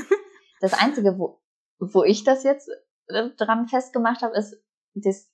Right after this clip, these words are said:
Speaker 2: ich auch einfach eine ganze Woche lang nur von Porridge leben könnte. Und ich geh eh
Speaker 1: Oh,
Speaker 2: nicht gerne
Speaker 1: stimmt.
Speaker 2: einkaufen.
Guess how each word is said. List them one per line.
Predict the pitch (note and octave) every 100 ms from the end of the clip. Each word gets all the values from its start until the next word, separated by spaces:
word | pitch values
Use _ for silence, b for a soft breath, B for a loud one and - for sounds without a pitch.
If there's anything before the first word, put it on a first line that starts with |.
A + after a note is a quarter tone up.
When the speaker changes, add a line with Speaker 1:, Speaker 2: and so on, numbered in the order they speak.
| _ _ _ _ _
Speaker 2:
ich | G3+ -
auch | F#3 -
einfach | F3 G#3 F#3+ F#3+ _ _ _
eine | - G#3 F3+
ganze | - F#3 -
Woche | G3 G3+
lang | F#3+ F#3 F3+
nur | F3+ F#3
von | - F3+ F3+ F3 -
Porridge | G#3 G3+ F3 -
leben | E3+ E3+ E3+ -
könnte. | E3 F#3 B3+ A#3+ D#4 b b b b -
Und | G#3 A#3
ich | G#3+ -
geh | G3
eh | - G3+
Speaker 1:
Oh, | A3+
Speaker 2:
nicht | A#3+ -
gerne | F3 F3
Speaker 1:
stimmt. | F3 F#4 F3+
Speaker 2:
einkaufen. | F3+ F#3 A#3+ F#3 F#3 - G#3+ C#4 -